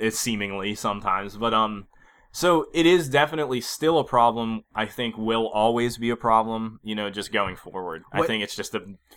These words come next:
Speaker 1: it's just the nature of the scene
Speaker 2: You mean
Speaker 1: now.
Speaker 2: the day one updates?
Speaker 1: Mm-hmm.
Speaker 2: See, I don't even, I, at this point,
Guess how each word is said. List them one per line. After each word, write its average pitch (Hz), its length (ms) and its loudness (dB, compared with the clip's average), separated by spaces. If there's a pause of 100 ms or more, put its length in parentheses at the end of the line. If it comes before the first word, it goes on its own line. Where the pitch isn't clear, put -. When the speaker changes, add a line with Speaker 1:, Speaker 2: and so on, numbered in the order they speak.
Speaker 1:
it's - 140 -18
just 110 200 -4
the 110 60 -6
nature 101 520 -4
of 98 140 -6 (180)
the 95 180 -2
scene 101 480 -8
Speaker 2:
You 156 80 -2
mean 98 120 2
Speaker 1:
now. 95 120 4
Speaker 2:
the 131 60 -6
day 127 120 0
one 123 120 -2
updates? 156 480 -8 (120)
Speaker 1:
Mm-hmm. 117 260 -4 (440)
Speaker 2:
See, - 120 -12
I 220 60 -4
don't 277 120 0
even, 220 260 -2
I, 143 160 -6
at 165 160 -8
this 220 180 -4
point, - 440 -8